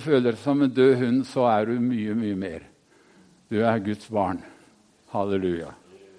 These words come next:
Takk, gode Gud, for ordet. Det er så leven at vi må være bra døde om ikke vi skjønner det her er fint. Kjære Gud. Og velsign oss så vi,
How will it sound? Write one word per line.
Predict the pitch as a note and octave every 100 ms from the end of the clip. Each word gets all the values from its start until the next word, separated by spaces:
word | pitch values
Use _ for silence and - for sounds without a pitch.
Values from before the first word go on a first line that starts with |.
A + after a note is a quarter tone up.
| - - - _
Takk, | E3 F3+ G3
gode | F3+ D3 C#3+
Gud, | C3 A2 F2 - - -
for | C#3+ B2+ A2+
ordet. | G#2+ B2 A#2+ - _ _ _ _ _ _ _ _ _ _ F2+ F#2+ F#2 E2 D2+ _ _ _ - - - - _
Det | C#3
er | D#3+ G#3 -
så | F#3+
leven | G3 G3+ C3 A2+ D3+
at | F3 D#3+ E3+
vi | E3+
må | F3+ F3
være | F3+ C#3 C#3+ D3
bra | C#3+ C#3+
døde | C#3+ C#3+ C3
om | C3+ B2+
ikke | - B2+
vi | C3
skjønner | - A#2+ B2+
det | C3 A#2+
her | A#2+ C3+
er |
fint. | C#3 - - - - _ _ _ _ _ _ _ - - - - _ -
Kjære | C#3+ A#2 A2 A2
Gud. | A2+ - - - - _ _ _ _ _ _ _ _ _ _ _ _ _ _ _ _ _ _ _ -
Og | E3
velsign | G3 G#3 - D#3+ E3 E3+ F3+
oss | -
så | E3+
vi, | E3+